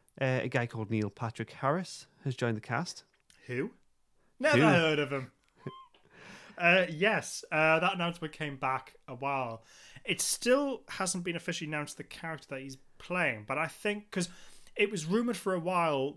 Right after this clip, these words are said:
Speaker 2: that, uh, that he was playing the Celestial Toymaker.
Speaker 1: Yeah.
Speaker 2: Uh, which, again, for those who may not be familiar, there was a Doctor Who story in nineteen sixty-six.
Speaker 1: Mm.
Speaker 2: William, with
Speaker 1: So,
Speaker 2: William
Speaker 1: with that in mind, um, if that's true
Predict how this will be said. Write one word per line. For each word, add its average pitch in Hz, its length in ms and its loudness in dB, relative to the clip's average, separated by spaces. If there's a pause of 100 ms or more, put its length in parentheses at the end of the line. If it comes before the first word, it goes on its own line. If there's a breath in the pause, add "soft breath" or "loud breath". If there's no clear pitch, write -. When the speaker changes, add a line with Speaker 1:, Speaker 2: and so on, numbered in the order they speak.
(120)
Speaker 2:
that, 147 380 0 (260)
uh, 151 360 -10 (200)
that 151 220 -2
he 147 120 -2
was 135 140 -4
playing 135 240 -2
the 123 60 -6
Celestial 127 440 -4
Toymaker. 104 540 -8 (420)
Speaker 1:
Yeah. 123 320 -4 (140)
Speaker 2:
Uh, 139 200 0 (100)
which, 175 200 0
again, 185 300 2
for 175 140 -4
those 151 240 2
who 151 80 -2
may 143 160 0
not 135 140 -2
be 131 80 -6
familiar, 139 500 0
there 131 120 -2
was 127 140 -4
a 127 60 -8
Doctor 131 260 -8
Who 135 180 -4
story 120 880 -4 (240)
in 131 300 0
nineteen 131 380 -4
sixty-six. - 960 0 (680 loud breath)
Speaker 1:
Mm. 202 220 6
Speaker 2:
William, 156 280 8 (280)
with 139 240 0
Speaker 1:
So, - 180 2
Speaker 2:
William 127 220 6
Speaker 1:
with 127 160 -2
that 143 160 0
in 156 80 6
mind, 147 480 6 (280)
um, 127 360 -2
if 131 120 -6
that's 139 240 -6
true 139 520 0